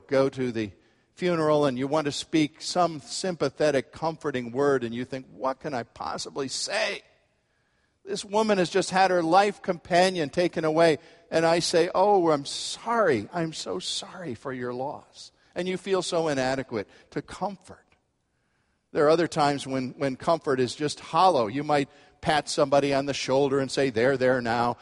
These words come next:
It's all right. Everything's going to be fine," when everything isn't fine.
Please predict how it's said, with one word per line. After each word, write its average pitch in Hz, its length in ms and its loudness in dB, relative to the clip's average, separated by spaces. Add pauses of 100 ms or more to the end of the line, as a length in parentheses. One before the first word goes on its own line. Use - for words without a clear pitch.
(140)
It's 139 200 0
all 127 240 4
right. 117 380 0 (180)
Everything's 135 500 -2
going 117 240 -4
to 117 60 -4
be 110 140 -8
fine," 110 460 -4 (140)
when 180 120 0
everything 214 400 0
isn't 226 300 0
fine. 90 360 -2